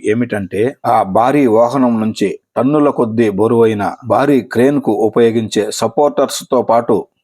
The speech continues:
అదే క్రేన్ కు సంబంధించిన అతి బరువైన మెటీరియల్ క్రింద పడే సమయంలో ఎటువంటి వాహనాలు అటు నుంచి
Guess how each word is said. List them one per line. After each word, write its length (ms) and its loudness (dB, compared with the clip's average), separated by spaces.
అదే 260 0
క్రేన్ 320 2
కు 80 -4
సంబంధించిన 640 -2
అతి 320 -2
బరువైన 520 2
మెటీరియల్ 560 2
క్రింద 260 0
పడే 320 0
సమయంలో 600 -2
ఎటువంటి 460 0
వాహనాలు 640 2
అటు 220 0
నుంచి 360 -4